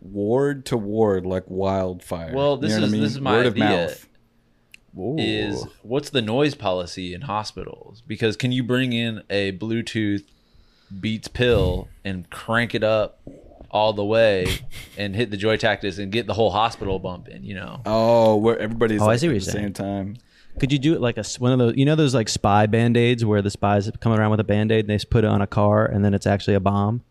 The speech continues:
Speaker 3: Could we do that with <laughs> Bluetooth Band-Aids and go around and start smacking sound Band-Aids all over the world and then
Speaker 1: Whoa.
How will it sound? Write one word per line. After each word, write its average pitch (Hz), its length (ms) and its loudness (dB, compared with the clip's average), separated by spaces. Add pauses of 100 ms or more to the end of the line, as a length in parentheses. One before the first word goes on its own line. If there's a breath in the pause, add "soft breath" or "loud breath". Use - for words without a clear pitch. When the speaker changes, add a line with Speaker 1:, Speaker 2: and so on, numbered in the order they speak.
(880)
Speaker 3:
Could 117 100 4
we 113 80 6
do 113 140 4
that 113 180 4
with 113 160 2
<laughs> 101 80 -6
Bluetooth 120 400 4
Band-Aids 120 640 2
and 117 120 0
go 127 100 4
around 123 260 4
and 117 140 -6
start 127 240 2
smacking 123 400 2
sound 131 340 2
Band-Aids 113 480 4
all 107 160 6
over 107 160 4
the 107 80 6
world 110 460 4
and 110 100 -4
then 117 80 6
Speaker 1:
Whoa. 143 320 4